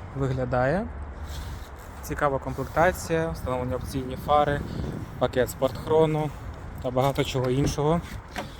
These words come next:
Максимальні сидіння для цієї версії. Шоколадна шкіра.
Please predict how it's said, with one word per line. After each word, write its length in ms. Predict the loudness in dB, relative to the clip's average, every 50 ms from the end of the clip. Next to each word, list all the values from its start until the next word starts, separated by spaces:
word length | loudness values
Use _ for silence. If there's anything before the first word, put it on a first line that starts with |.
| -14 -12 -2 2
Максимальні 540 | 2 2 2 2 2 2 4 4 2 0 -2
сидіння 380 | -4 -2 -2 0 0 0 0
для 140 | 0 0 -2
цієї 400 | -2 -2 -4 -2 -2 -2 -2 -2
версії. 540 | 0 0 0 0 -2 -4 -4 -2 -2 -2 -2 -4 -8 -8 -10 -10 -10 -10 -10 -10 -10 -10 -10 -12 -12 -10
Шоколадна 580 | -10 -10 -2 0 4 6 6 6 6 4 0 -2
шкіра. 520 | -2 -6 -6 -2 0 2 2 2 0 0